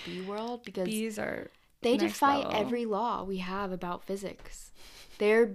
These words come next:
Speaker 1: little wings should, according to all of our human-made knowings, are too small to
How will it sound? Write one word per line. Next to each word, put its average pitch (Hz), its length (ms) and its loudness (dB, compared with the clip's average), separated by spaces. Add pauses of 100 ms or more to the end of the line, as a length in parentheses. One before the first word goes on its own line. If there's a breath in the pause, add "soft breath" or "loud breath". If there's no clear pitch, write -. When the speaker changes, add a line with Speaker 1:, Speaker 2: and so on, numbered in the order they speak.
Speaker 1:
little 233 220 4
wings 240 320 0
should, 185 380 -4
according 214 460 0
to 208 120 -2
all 202 200 -2
of 202 100 -4
our 208 120 0
human-made 208 680 -4
knowings, 190 760 -6 (840 loud breath)
are 208 120 2
too 220 680 -4
small 233 500 -6
to 196 520 -8